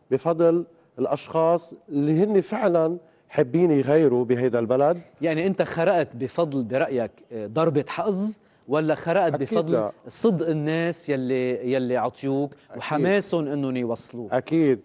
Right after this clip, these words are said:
Speaker 1: واللي بدي أقوله إنه صحيح ال-، نحن اللي لاحظناه إنه الإقبال كان أكتر عند الأحزاب.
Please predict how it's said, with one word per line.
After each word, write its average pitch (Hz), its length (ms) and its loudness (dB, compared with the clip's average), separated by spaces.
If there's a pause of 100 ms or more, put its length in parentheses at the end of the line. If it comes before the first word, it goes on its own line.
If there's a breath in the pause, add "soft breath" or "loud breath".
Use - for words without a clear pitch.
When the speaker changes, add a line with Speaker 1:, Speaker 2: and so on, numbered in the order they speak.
(400 soft breath)
Speaker 1:
واللي 110 520 0
بدي 123 260 0
أقوله 156 420 2
إنه 127 140 -2
صحيح 160 640 -2
ال-، 117 500 -2
نحن 131 180 -6
اللي 117 180 0
لاحظناه 135 720 0 (560 soft breath)
إنه 135 120 4
الإقبال 143 520 4
كان 147 220 -2
أكتر 143 380 -2
عند 139 200 0
الأحزاب. 127 540 0